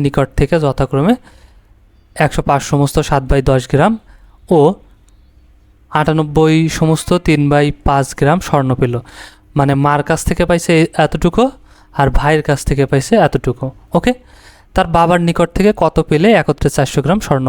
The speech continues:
হবে? তার মানে, তার লাগবে কতটুকু? মনে করো এইখানে আটে কত গ্রাম? মোট চারশো গ্রাম। ঠিক আছে, তাহলে এইখানে কয়টা ভাগ হয়েছে? তিনটা ভাগ। ঠিক আছে, একটা, দুইটা, তিন, তিনটা ভাগ হয়েছে। এইটুকু, এইটুকু মনে করো তার মা দিছে দশ,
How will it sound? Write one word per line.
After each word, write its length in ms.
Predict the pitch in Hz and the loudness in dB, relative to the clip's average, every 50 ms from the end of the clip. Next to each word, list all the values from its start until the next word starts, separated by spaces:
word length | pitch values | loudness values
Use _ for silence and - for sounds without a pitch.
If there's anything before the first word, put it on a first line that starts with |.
| 123 131 | 0 0
হবে? 140 | 123 127 127 - - - - - - - - - | -2 -2 -4 -10 -14 -20 -20 -20 -20 -16 -8 -4
তার 80 | 190 190 | -2 0
মানে, 120 | 196 202 190 - | 0 0 0 0
তার 100 | 185 180 160 160 | 0 2 2 2
লাগবে 260 | 156 151 143 147 151 147 - | 2 0 0 -2 -2 0 0
কতটুকু? 420 | 147 - 160 - 170 160 - 208 240 - - - - - - - - _ - 151 | 0 -2 -2 -2 -2 0 0 0 0 -2 -4 -16 -20 -20 -20 -20 -20 _ -4 0
মনে 180 | 147 143 143 143 131 | 0 2 2 0 0
করো 160 | 139 131 202 233 233 - - - - - _ _ _ _ - _ _ - | 2 2 2 0 -2 -4 -14 -20 -20 -20 _ _ _ _ -20 _ _ -4
এইখানে 420 | 180 170 156 156 - - 156 156 156 147 139 | 0 0 0 0 0 0 0 0 2 0 0
আটে 200 | 139 - - 143 139 143 | 0 0 -2 -2 0 0
কত 120 | 135 - 143 131 | 0 0 0 0
গ্রাম? 200 | - 151 180 214 196 160 | 0 0 0 0 2 2
মোট 120 | 147 139 - - - | 0 0 -2 -2 -2
চারশো 260 | 147 131 - - 143 123 | -2 -2 -2 -4 -2 -2
গ্রাম। 180 | 131 120 120 123 127 - - | 0 -2 -2 -6 -8 -10 -6
ঠিক 120 | - 165 175 170 | -2 0 0 0
আছে, 120 | - - 208 208 - - - - - - _ _ - | 0 0 -2 -4 -4 -14 -20 -20 -20 -20 _ _ -2
তাহলে 200 | - 143 147 165 165 160 | 0 0 2 2 2 2
এইখানে 280 | 160 160 - 175 175 185 185 175 170 - - - | 0 0 0 0 0 0 -2 -4 -6 -10 -4 -2
কয়টা 220 | 170 156 - 175 165 156 | -2 0 0 0 0 0
ভাগ 100 | 170 165 156 | 0 0 0
হয়েছে? 180 | 165 - - 190 - - | 0 -2 -2 -2 0 0
তিনটা 240 | 147 135 123 139 120 120 | 0 0 0 0 0 -2
ভাগ। 120 | 117 120 - - - | -4 -8 -10 -12 -8
ঠিক 120 | - 151 160 | -6 -4 -4
আছে, 140 | 151 - 170 175 175 - - 151 135 | -4 -2 -2 -2 -2 -2 -2 -2 -2
একটা, 280 | - - - - 147 170 190 190 - _ _ _ _ _ _ _ _ _ _ _ _ - 147 135 139 | -2 -4 -2 0 2 2 2 0 -4 _ _ _ _ _ _ _ _ _ _ _ _ -10 -6 -2 0
দুইটা, 280 | 139 135 131 - - 185 220 - | 2 0 0 0 0 -2 0 0
তিন, 120 | 160 135 131 - - | -2 -2 -2 -2 -2
তিনটা 200 | 175 165 147 151 139 | -2 0 0 2 0
ভাগ 80 | 131 131 127 | 0 0 0
হয়েছে। 180 | 123 - - 131 - - - - - - - - - - 175 | -2 -4 -6 -8 -10 -10 -16 -18 -18 -18 -20 -12 -4 0 0
এইটুকু, 240 | 175 - 190 185 - - 180 | 2 2 0 -2 0 -2 -2
এইটুকু 220 | 170 - 175 185 180 175 | 0 0 0 0 0 0
মনে 100 | 170 170 160 | 0 0 0
করো 100 | 185 214 - | 0 0 0
তার 80 | 190 165 151 147 | -2 -2 0 0
মা 80 | 139 135 131 131 | 0 0 0 0
দিছে 220 | 127 - - 143 123 123 - - 143 | -2 -2 -2 -4 -4 -6 -4 -2 -2
দশ, 140 | 135 131 | -2 -2